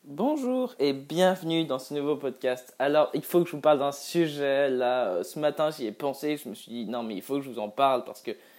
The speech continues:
c'est tellement vrai, je pense. » Euh, du coup, on va parler d'Instagram. Bon, pour changer, j'adore Instagram. Euh, alors, Instagram, euh, est un, pour moi le, la meilleure plateforme du monde, hein. J'a-, j'adore cette plateforme.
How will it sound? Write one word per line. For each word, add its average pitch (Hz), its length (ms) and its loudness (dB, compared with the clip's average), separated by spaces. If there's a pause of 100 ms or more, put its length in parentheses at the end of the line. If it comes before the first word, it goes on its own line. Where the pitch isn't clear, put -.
(100)
c'est - 220 -10
tellement 160 320 10
vrai, 139 540 -2
je 127 100 -10
pense. » 143 400 -4 (480)
Euh, 117 380 -6
du 131 160 -10
coup, 208 400 4
on 131 40 -4
va 143 120 6
parler 170 200 10
d'Instagram. 110 600 0
Bon, 127 240 -4
pour 139 160 -6
changer, 127 360 -4
j'adore 147 360 2
Instagram. 127 540 0
Euh, 117 320 -4
alors, 139 260 -2 (240)
Instagram, 151 760 4 (240)
euh, 101 160 -6 (120)
est 123 280 -4
un, 113 420 -6
pour 123 140 -8
moi 131 180 -2
le, 110 240 -6
la 85 260 -8
meilleure 139 300 2
plateforme 123 400 -4
du 120 120 -8
monde, 143 300 -4
hein. 117 380 -8
J'a-, 113 140 -10
j'adore 113 320 -6
cette - 180 -14
plateforme. 160 400 -2